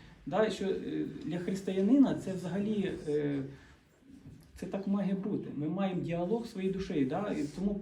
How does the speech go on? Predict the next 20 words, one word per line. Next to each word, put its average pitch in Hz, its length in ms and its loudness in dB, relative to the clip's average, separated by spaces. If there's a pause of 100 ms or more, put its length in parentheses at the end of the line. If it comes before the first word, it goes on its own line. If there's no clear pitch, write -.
величезний 165 600 -2
приклад, 196 600 -4
е, 151 160 -8
покаянний 151 520 -4
канон 139 400 -4 (420)
Андрія 147 360 -2
Кріцького, 131 400 -6
да? 143 160 -8 (240)
«Душе 185 580 -6
моє, 170 200 -6 (120)
душе 151 440 -10
моє, 139 160 -6 (200)
в - 40 -10
останній, 175 600 -6
що - 280 -12
спіше, - 500 -14 (460)
конець 160 460 -4
приближається». 127 760 -12 (1700)
<clears throat> 139 120 0 (1500)
Е, 131 320 -8